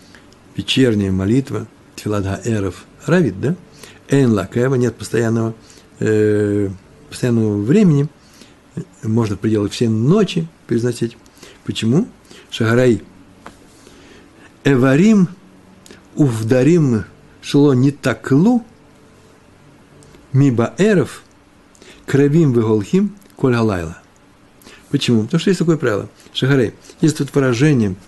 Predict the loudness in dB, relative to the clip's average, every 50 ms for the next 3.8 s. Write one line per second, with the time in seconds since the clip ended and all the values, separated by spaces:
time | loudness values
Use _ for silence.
0 | -20 -20 -20 -20 -12 -10 -4 -4 -4 -2 0 0 0 2 2 0 0 0 0 0
1 | 0 0 -2 -4 -8 -14 _ _ _ -20 -20 -20 -20 -20 _ _ 0 0 2 2
2 | 2 2 4 4 4 2 2 0 -2 -8 -20 _ _ -20 _ _ _ _ _ _
3 | _ 0 0 0 0 -2 0 0 2 2 2 0 0 0 -2 -4